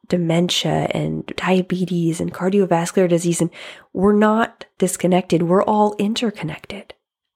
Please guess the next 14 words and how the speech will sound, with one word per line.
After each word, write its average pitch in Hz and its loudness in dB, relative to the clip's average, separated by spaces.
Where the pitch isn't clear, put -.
We 202 0
can't 240 -2
be 226 2
surprised 202 -2
when 165 0
we're 165 2
ignoring 185 2
parts 160 -2
of 170 0
our 165 0
body 165 0
and 165 2
our 170 -2
health. - -4